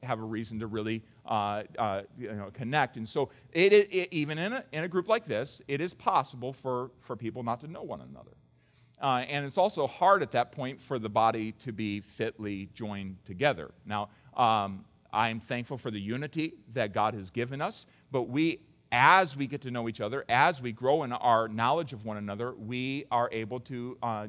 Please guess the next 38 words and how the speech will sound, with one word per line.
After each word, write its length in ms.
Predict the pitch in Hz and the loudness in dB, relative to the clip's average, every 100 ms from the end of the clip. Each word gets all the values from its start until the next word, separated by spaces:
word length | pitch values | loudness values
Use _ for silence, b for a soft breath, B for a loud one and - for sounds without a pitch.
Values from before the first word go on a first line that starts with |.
| 107 | -10
to 120 | 120 | -10
be 240 | 110 117 | -8 -6
even 240 | 110 107 123 | -6 -6 -6
more 300 | 113 120 143 | -4 -4 -4
compact 480 | - 107 113 104 - | -6 -6 -2 -2 -2
together 380 | 98 104 117 - | -6 -4 -6 -8
and 180 | 113 107 b b | -8 -10 b b
benefit 640 | 107 143 147 147 - 127 | -6 -2 -2 -2 -6 -8
one 160 | 113 107 | -6 -8
another 280 | 107 107 120 | -6 -6 -6
through 200 | - 117 | -8 -8
the 100 | 101 | -8
giftings 500 | 85 139 131 107 104 | -4 -6 -4 -10 -6
that 160 | 107 | -6
God 320 | 107 98 101 120 b b | 0 2 2 -4 b b
has 180 | 127 107 | -6 -4
given 380 | 110 107 110 113 b b | -4 -4 -4 -8 b b
us 340 | 113 113 - - | 2 2 -4 -12
to 200 | 123 107 | -6 -6
express 520 | - - 113 107 110 | -6 -2 0 0 -6
within 440 | 104 - 101 98 - b b b - | -10 -8 -6 -6 -10 b b b -4
the 80 | 131 | 6
body. 300 | 156 160 107 | 10 10 6
We 140 | 131 | 6
often 280 | 165 165 143 | 6 6 -4
fellowship 520 | - 151 170 196 175 | 4 4 4 2 0
within 280 | 139 135 131 | -2 0 0
our 140 | 117 - | 0 0
age 320 | 127 143 127 | 0 0 0
groups 400 | 170 196 - - | 2 0 -4 -4
or 140 | 135 123 | 0 2
with 160 | 113 | 0
people 360 | - 139 151 139 | -2 -4 -2 -4
in 60 | 120 | -6
a 60 | |
similar 420 | - 131 123 117 | -8 -8 -4 -4
life 280 | 104 104 117 | 0 0 0
situation, 720 | - 127 - 120 117 - 165 | -4 -10 -6 -6 -6 -8 -16